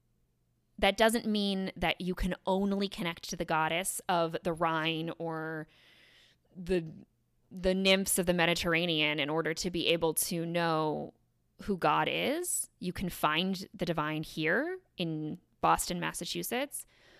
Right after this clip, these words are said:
but it's in remem-, it's in remembering our ancestral goddesses and our ancestral practices and our ancestral, um, understandings of God in the earth that brings us back to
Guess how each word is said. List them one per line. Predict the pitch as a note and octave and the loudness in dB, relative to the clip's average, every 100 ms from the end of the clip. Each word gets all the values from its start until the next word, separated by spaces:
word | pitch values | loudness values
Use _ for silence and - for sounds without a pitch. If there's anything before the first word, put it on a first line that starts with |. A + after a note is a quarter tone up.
| - - _ _ _ | -20 -20 _ _ _
but | - G3+ | 4 6
it's | G3 - - - | 4 2 -10 -8
in | G3 G3+ | -4 -2
remem-, | F#3+ F#3+ F#3 F3 F#3+ F#3+ - | -2 -2 2 2 2 -6 -4
it's | F#3 - | -4 -2
in | F#3+ F#3 F3 - | -4 -4 -6 -6
remembering | F#3+ F#3 F#3 F#3 G3 F#3+ F3 E3 D#3+ | -4 -2 0 0 0 0 0 0 0
our | E3 | 0
ancestral | D3+ E3 F3 E3 - D#3 | 0 -4 -4 -4 -2 -2
goddesses | D#3 D3 G#3 - D4 D4 | -2 -2 -2 -2 -2 -2
and | F#3 | -4
our | - | -4
ancestral | D#3 D#3 D#3+ - E3+ | -4 -4 -6 -6 -6
practices | - D3+ - G3+ A3 A3 | -4 -6 -4 -6 -6 -6
and | |
our | F3 | -6
ancestral, | - D#3 D#3+ E3 - F#3 E3 D#3 D3+ D3+ - _ _ _ - | -6 -8 -8 -10 -10 -6 -6 -4 -4 -6 -10 _ _ _ -4
um, | E3+ D#3 D3+ - - | 0 0 -2 -10 -8
understandings | F3+ F3+ F3+ - - - D#3 A3+ D4+ D#4 | -6 -4 -4 -4 -6 -6 -4 -2 -2 -2
of | - F3+ | -4 -4
God | D#3 D3+ D#3+ E3 | -2 0 0 -2
in | E3 | -6
the | E3 D#3+ | -6 -6
earth | D#3+ A#3+ - - - _ _ - _ _ _ | -6 -6 -8 -20 -20 _ _ -20 _ _ _
that | F#3 F3+ F3+ | 0 0 2
brings | F3+ F#3+ F#3+ | 0 2 2
us | F3 - | 0 -2
back | D#3+ C#3 - - - - _ _ - | -2 -4 -4 -18 -18 -20 _ _ -12
to | - F3+ D#3 | -4 -2 -2